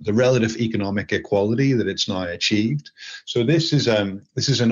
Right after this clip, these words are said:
ongoing issue of contention as regards to what is produced in China, what technologies are shared with China, and,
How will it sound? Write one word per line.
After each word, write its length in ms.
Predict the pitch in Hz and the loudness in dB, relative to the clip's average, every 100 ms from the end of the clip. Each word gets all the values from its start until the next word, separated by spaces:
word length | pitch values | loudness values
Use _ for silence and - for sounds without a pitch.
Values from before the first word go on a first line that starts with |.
| 117 | 0
ongoing 680 | 135 156 135 113 113 123 123 | 2 4 4 4 2 0 -2
issue 360 | 117 - 110 104 | -4 -2 0 -2
of 100 | - | -2
contention 600 | 98 90 98 107 - 120 | -8 -6 -6 -6 -4 -2
as 220 | 98 - | -2 -2
regards 380 | 104 101 98 - | -2 0 0 0
to 100 | 107 | 2
what 220 | 120 127 | 2 4
is 180 | 110 - _ _ _ | 2 0 _ _ _
produced 460 | - 104 131 139 - | -2 2 2 2 0
in 100 | 160 | -2
China, 440 | 151 151 151 151 | 0 0 2 0
what 280 | 123 107 107 | 0 -4 -4
technologies 720 | - - 101 98 95 98 92 | -8 -6 -4 -4 -4 -4 -4
are 80 | 95 | -4
shared 360 | - 117 113 113 | 0 2 2 2
with 160 | 127 | 0
China, 440 | - 131 131 135 - - - - - - | 0 -2 0 -2 -6 -14 -18 -16 -20 -8
and, 580 | 98 101 101 101 98 104 | -2 2 2 2 0 -4